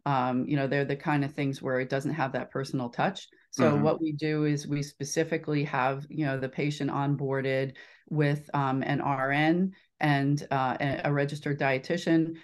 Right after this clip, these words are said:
Speaker 1: And our dietitian sessions are actually, uh, video conferencing. So we really understand the patient's needs and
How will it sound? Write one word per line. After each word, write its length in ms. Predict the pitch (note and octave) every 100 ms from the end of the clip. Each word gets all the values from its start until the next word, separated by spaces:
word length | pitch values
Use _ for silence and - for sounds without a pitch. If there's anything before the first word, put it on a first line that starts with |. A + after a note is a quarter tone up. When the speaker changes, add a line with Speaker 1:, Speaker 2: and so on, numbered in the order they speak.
| - -
Speaker 1:
And 340 | D#3 D3 C#3 -
our 400 | C#3+ C3+ C3+ C3
dietitian 600 | D#3 C#3+ C#3 A#3+ A3+ F3+
sessions 540 | C#3 C#3 C3+ B2+ A#2+
are 100 | -
actually, 720 | C#3+ C3+ D3 D3+ C#3+ C3+ C3+ -
uh, 200 | C3+ C3
video 400 | E3 D#3+ E3 C#3
conferencing. 680 | C3+ C3 - B2 - -
So 240 | D3 D3+ C#3
we 220 | C#3+ D3
really 500 | D#3+ E3+ D#3+ D3+ C#3+
understand 580 | D3 C#3+ D3 C#3 C3 C3
the 60 |
patient's 480 | - C#3 C#3 - -
needs 400 | F3 F3 D#3+ D3
and 240 | C#3 C3+